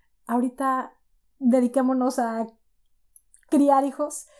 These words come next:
y realmente lo hemos hecho desde siempre. Me siento súper afortunada por, por tenerte. Gracias por hacer mi vida tan divertida, <laughs> por ayudarme a encontrar mi propósito de vida. Y, y también yo quiero decir, no es algo que tenemos que hacer,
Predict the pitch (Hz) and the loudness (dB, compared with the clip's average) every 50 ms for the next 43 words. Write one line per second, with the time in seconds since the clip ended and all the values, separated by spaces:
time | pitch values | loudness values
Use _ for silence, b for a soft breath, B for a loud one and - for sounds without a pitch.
0 | b b b b b - 254 233 240 240 240 247 247 240 254 254 254 240 233 226 | b b b b b 0 2 2 4 4 4 2 2 0 0 0 0 0 0 0
1 | 233 240 247 247 254 240 240 - 247 247 233 208 185 - - 214 220 220 220 214 | 0 0 -2 -2 -4 -6 -4 -4 -4 -4 -4 -6 -6 -8 -8 -8 -6 -6 -6 -4
2 | - 220 214 233 220 - 247 233 - 240 226 220 220 - 202 196 - 202 190 185 | -4 -6 -6 -6 -8 -6 -8 -8 -6 -6 -6 -6 -6 -8 -12 -14 -12 -12 -12 -12
3 | 185 180 190 190 185 - 180 170 170 170 - _ _ _ _ _ _ - 185 180 | -10 -10 -12 -12 -14 -14 -16 -16 -16 -18 -20 _ _ _ _ _ _ -14 -12 -10
4 | - 196 190 190 185 190 _ - 240 254 233 - - 196 220 - 254 240 240 - | -10 -10 -8 -10 -12 -14 _ -16 -14 -14 -14 -14 -12 -12 -10 -10 -10 -12 -12 -14
5 | - 202 190 196 - 214 214 214 214 214 208 208 208 208 - - 214 220 220 226 | -16 -14 -14 -12 -12 -10 -10 -10 -12 -12 -14 -16 -18 -18 -14 -12 -8 -8 -8 -8
6 | 208 190 - - 190 190 226 254 - B B B B B B - 277 240 - - | -8 -10 -12 -14 -16 -16 -16 -18 -18 B B B B B B -4 -4 -4 -4 -6
7 | - 247 226 - 262 233 220 220 226 233 254 269 254 - 254 214 - 226 220 220 | -6 -6 -6 -4 -6 -6 -4 -4 -6 -6 -6 -6 -6 -8 -8 -6 -6 -6 -6 -6
8 | 240 233 233 226 220 - 226 226 269 254 - 247 226 196 190 202 196 196 - 247 | -6 -6 -8 -10 -10 -10 -10 -8 -8 -8 -8 -10 -10 -8 -6 -6 -6 -8 -10 -12
9 | B B B B B B B B B B B B - 277 240 233 226 226 220 220 | B B B B B B B B B B B B 0 2 4 4 4 4 2 0
10 | 214 214 214 226 - - 294 269 240 294 285 277 269 262 269 269 269 269 254 240 | -2 -4 -6 -8 -8 -4 -2 0 0 2 2 2 2 2 2 2 0 0 0 2
11 | 247 247 - 269 254 233 233 247 247 240 247 247 - 269 233 233 240 240 240 - | 0 0 0 -2 0 2 2 4 4 4 2 2 2 0 0 0 0 -2 -2 -2
12 | 220 - - _ _ - 208 202 196 196 202 214 220 233 247 262 - - - 269 | -4 -4 -6 _ _ -2 0 0 0 0 0 0 0 0 0 0 -2 -4 -6 -6
13 | 254 - - 302 330 | -4 -4 -6 -8 -8